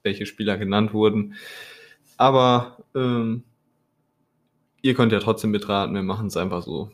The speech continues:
wie immer, dass wir jetzt nicht sofort den Namen sagen. Ansonsten, äh, gibt's aktuell, gab es letzte Woche noch Probleme, wo wir aufnehmen mit den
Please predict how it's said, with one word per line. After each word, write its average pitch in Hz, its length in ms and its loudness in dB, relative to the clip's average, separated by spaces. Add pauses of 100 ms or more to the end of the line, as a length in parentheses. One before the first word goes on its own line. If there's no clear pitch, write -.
wie - 160 -14 (120)
immer, 127 340 0 (300)
dass - 220 -10
wir 98 80 -6
jetzt - 160 -10
nicht 104 220 -4
sofort - 380 -4
den 85 100 -4
Namen 92 320 2
sagen. 82 260 0 (840)
Ansonsten, 135 720 0
äh, 107 460 -2 (800)
gibt's 147 240 2
aktuell, 123 640 4
gab 123 240 2
es - 340 -4
letzte 127 360 0
Woche 113 200 2
noch 117 260 0
Probleme, 117 540 2
wo 107 160 0
wir 101 120 2
aufnehmen 107 580 0 (240)
mit 104 320 -4
den 92 380 -4